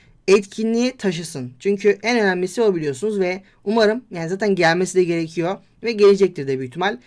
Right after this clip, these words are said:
Messi'miz zaten burada bu şekilde gelebilir. Sonrasında Busquets var.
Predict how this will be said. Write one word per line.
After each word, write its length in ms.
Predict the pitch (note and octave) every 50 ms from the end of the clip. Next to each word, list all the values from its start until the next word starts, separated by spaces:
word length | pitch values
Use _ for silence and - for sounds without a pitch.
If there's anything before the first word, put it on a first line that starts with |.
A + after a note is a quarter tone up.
| _ _ _ -
Messi'miz 480 | F#3 A3+ A#3 A3+ - - F#3 G3 F#3
zaten 440 | F3+ F#3+ F3+ E3 F3+ F3 G3 G3+ F#3+
burada 400 | F#3 F3 D3 D3+ D#3+ F3+ F#3 - _ _ _ _ _ -
bu 60 | G3+ F#3+
şekilde 340 | F#3+ E3+ C3 C#3+ E3 G3
gelebilir. 420 | G3 G3 F3+ D#3+ D3+ E3 F3+ - - _ _ _ _ -
Sonrasında 340 | - A#3+ C4 C4+ C4 C4+ B3+
Busquets 420 | B3+ C4 B3+ - B3+ A#3 A#3+ -
var. 280 | G#3 F#3+ G3+ G3 -